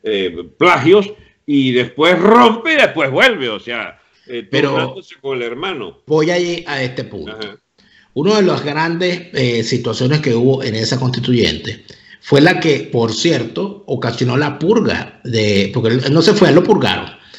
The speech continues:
Speaker 2: Y en cadena nacional a Germán Escarrá, que fue la discusión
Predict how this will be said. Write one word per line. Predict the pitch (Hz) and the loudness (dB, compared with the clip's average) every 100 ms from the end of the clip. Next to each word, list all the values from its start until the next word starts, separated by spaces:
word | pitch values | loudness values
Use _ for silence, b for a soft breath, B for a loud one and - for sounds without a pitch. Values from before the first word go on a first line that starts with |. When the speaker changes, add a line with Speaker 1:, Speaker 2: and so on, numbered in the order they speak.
| B | B
Speaker 2:
Y | 190 190 | 4 4
en | 170 | 4
cadena | 175 160 180 | 2 2 4
nacional | 214 202 170 156 139 101 - _ _ _ _ _ - | 4 2 2 2 0 -2 -12 _ _ _ _ _ -14
a | 113 | -10
Germán | 117 113 120 | -8 -8 -4
Escarrá, | 127 131 127 165 139 - _ b b b b | -4 -6 -6 -6 -6 -12 _ b b b b
que | 123 | -6
fue | 120 135 | -2 0
la | 151 170 | 0 2
discusión | 180 - 185 - 196 165 151 160 | 0 -2 -4 0 0 0 -4 -8